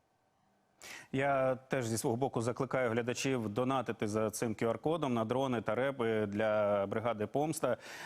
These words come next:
Е, нічого страшного, якщо, о, о, ви можете задонатити небагато. Маленькі донати, вони теж можуть робити великі справи.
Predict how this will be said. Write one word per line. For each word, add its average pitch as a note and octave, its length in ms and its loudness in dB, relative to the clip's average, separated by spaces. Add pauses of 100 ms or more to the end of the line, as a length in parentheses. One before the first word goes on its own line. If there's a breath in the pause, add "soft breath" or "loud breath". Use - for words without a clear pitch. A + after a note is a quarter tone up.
Е, A#2+ 280 0
нічого D3+ 360 0
страшного, E3 520 0
якщо, C#3+ 440 0
о, B2+ 720 2
о, A#2+ 340 2
ви C3 400 0
можете A#2+ 360 0
задонатити B2 560 -2
небагато. A#2+ 600 0
Маленькі D3 480 0
донати, C3+ 440 0
вони B2 240 0
теж C#3+ 220 -2
можуть B2 260 -2
робити B2 280 -2
великі B2 340 0
справи. C#3 440 0